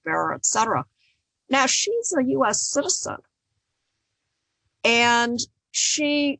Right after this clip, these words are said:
came out and said that. And I think that she felt she had to say that. Now, Chloe Zhao has never done that. Chloe Zhao has never come out to condemn a-, anybody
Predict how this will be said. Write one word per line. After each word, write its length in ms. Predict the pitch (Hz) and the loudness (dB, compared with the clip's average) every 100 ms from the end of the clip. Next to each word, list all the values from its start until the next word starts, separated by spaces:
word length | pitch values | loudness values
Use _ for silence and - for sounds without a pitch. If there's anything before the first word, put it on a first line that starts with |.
| - | -6
came 220 | 277 254 | -2 2
out 220 | 240 247 | 2 0
and 120 | 233 | -2
said 320 | - - 254 269 | -4 -2 -2 -2
that. 400 | 185 139 127 - | -4 0 0 -2
And 160 | - 208 | -4 -2
I 60 | 214 | -2
think 320 | - 269 262 | 0 0 0
that 160 | 247 | -4
she 200 | - 262 240 | -2 -4 -2
felt 200 | - 233 | 0 0
she 220 | - 262 240 | 0 -4 -4
had 280 | 247 254 | -2 -2
to 60 | - | -2
say 240 | - 156 147 | -4 -2 -2
that. 220 | 135 - | -2 0
Now, 360 | 185 180 - - _ _ - | 2 2 0 -6 _ _ -4
Chloe 200 | 208 196 | 2 2
Zhao 180 | 220 202 | 4 2
has 140 | 190 | 2
never 280 | 214 262 311 | 0 0 0
done 200 | 165 120 | -2 -2
that. 160 | 117 - _ _ _ _ _ _ _ - | -6 -14 _ _ _ _ _ _ _ -8
Chloe 300 | - 226 214 | -2 0 2
Zhao 560 | 214 - 294 294 196 208 | 2 4 4 2 0 -2
has 180 | 202 | -4
never 240 | 220 220 277 | -2 -2 -2
come 240 | - 254 - | -4 -4 0
out 260 | 202 196 - | 0 0 -2
to 220 | 214 190 | -2 -2
condemn 720 | - 196 185 190 185 185 175 _ _ _ _ - | -4 -4 0 2 2 0 -6 _ _ _ _ -8
a-, 300 | - 208 233 - - 214 | -4 -2 -4 -6 -6 -2
anybody 500 | 233 240 170 92 85 | 2 2 2 0 -6